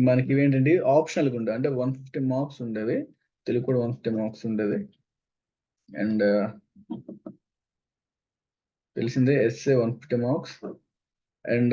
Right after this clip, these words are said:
మన దీనిలో చూసుకుంటే మనకి హిస్టరీ, జోగ్రఫీ, అంటే మనకి ఇండియన్ హిస్టరీ, ఏపీ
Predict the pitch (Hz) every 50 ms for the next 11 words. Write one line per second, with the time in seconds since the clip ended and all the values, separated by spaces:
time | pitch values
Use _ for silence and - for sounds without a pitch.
0 | 120 120 120 120 120 113 131 131 120 120 117 123 131 135 - - 127 123 127 123
1 | 127 139 175 139 135 127 - - - 151 151 143 127 120 120 117 120 123 123 127
2 | - 175 - - - - _ _ _ _ _ _ _ - - 113 117 117 117 117
3 | 117 120 110 120 120 131 131 135 135 131 - - - 202 185 135 127 131 131